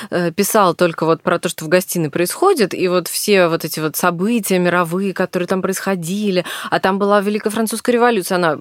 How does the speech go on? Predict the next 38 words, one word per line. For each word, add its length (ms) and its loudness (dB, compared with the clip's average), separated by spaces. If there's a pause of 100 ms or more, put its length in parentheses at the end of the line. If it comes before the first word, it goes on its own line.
(200)
она 200 2
жила, 460 2
да, 200 2
она 120 0
пережила 560 2
Великую 340 -2
Французскую 440 -2
революцию, 460 -2
Наполеонскую 500 -2
войну. 340 2 (260)
И 60 -4
казалось 380 4
бы, 100 -4
да, 180 4 (220)
ну 100 2
почему 320 0
ты 100 -2
про 160 4
это 140 0
не 160 4
пишешь? 280 -4 (100)
А 40 -2
на 100 2
самом 240 2
деле 180 2
она 120 2
про 140 4
это 120 -2
писала. 520 2
Просто 380 0 (320)
глупо 540 2
было 240 2
бы 140 0
с 100 -4
её 160 0
стороны, 500 0 (420)
э, 360 2
писать 460 2